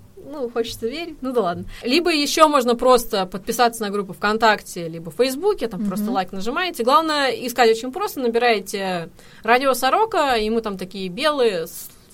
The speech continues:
Speaker 1: логотипчиком
Speaker 2: Мгм.
Speaker 1: Сороки. Всё, пожалуй, на сегодня нам пора прощаться. Спасибо тем, кто дослушал до конца. Надеюсь,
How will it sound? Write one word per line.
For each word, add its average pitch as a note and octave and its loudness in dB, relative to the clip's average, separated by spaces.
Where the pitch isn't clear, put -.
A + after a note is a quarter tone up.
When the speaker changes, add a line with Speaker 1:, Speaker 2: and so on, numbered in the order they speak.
Speaker 1:
логотипчиком F#3 -8
Speaker 2:
Мгм. G3+ -2
Speaker 1:
Сороки. G3 -4
Всё, G#4 4
пожалуй, C#4 4
на A#3+ 2
сегодня A3 0
нам A3+ 2
пора A3+ 6
прощаться. A#3 4
Спасибо A#3+ 2
тем, A#3 2
кто A3+ -4
дослушал G#3+ -2
до G3 -2
конца. A#3 4
Надеюсь, C4 0